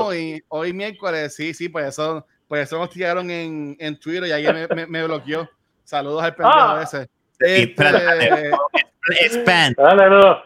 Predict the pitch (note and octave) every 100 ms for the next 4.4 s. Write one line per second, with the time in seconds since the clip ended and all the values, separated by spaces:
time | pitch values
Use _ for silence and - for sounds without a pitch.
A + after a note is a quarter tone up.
0 | - - F3 G3 A3 A#3+ A3+ G3+ F#3+ F3
1 | G3+ G#3 A3+ G#3+ F#3+ F#3 F#3+ G3 G#3 F3+
2 | G#3+ G#3 F3+ F3+ G3+ F3+ E3+ G3 C#3+ -
3 | - E3 F3+ A3 A3 A#3 A#3 A#3+ A#3 G#3
4 | G#3 A#3 F3